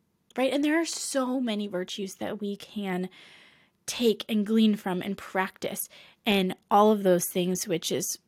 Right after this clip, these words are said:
uh, exactly what we need to do. And so there's no shortage of points to start from. There's no shortage, right? Maybe it's patience for you. Maybe it's humility.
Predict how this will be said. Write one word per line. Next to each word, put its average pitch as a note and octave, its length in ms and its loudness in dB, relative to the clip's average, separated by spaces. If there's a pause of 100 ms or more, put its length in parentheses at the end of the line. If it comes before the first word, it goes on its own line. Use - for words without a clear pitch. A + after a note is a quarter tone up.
(840)
uh, G3+ 200 -2 (160)
exactly F#3 500 -2
what F3 160 0
we F#3+ 80 -4
need F3+ 180 -6
to F#3 80 -8
do. E3+ 280 -2 (320)
And A3 180 2
so G#3+ 180 2
there's G#3+ 220 0
no B3 100 0
shortage A3 580 0
of G3 260 -2 (540)
points - 300 -2
to A3+ 120 -6
start - 300 -4
from. - 220 -10 (120)
There's B3 220 4
no A#3+ 180 -2
shortage, - 520 -10 (400)
right? - 320 -2
Maybe A#3+ 320 0
it's B3 140 -4
patience - 520 -6
for - 140 -8
you. G3+ 320 -8
Maybe A3+ 340 -2
it's A3 160 -2 (340)
humility. G#3 680 0